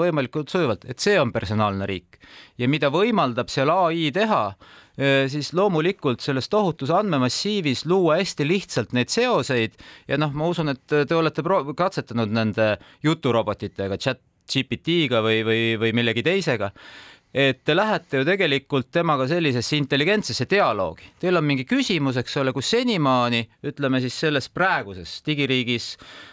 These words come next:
öö, versioon kaks null, eks ole, on, noh, tööriist on otsimootor, te sisestate sinna mingi otsingu ja saate mingi lu-, lingi kogu.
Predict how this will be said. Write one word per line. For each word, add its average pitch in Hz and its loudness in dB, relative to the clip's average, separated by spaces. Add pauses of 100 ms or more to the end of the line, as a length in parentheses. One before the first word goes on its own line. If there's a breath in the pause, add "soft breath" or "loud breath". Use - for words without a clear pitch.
(140 loud breath)
öö, 120 2
versioon 139 0
kaks 165 -4
null, 233 0
eks 131 -4
ole, 135 2
on, 131 0
noh, 120 -2
tööriist 156 0
on 160 2
otsimootor, 170 0 (460 loud breath)
te 156 -2
sisestate 160 0
sinna 156 0
mingi 156 0
otsingu 175 0
ja 135 0
saate 180 0
mingi 135 0
lu-, 170 2
lingi 151 0
kogu. 117 -2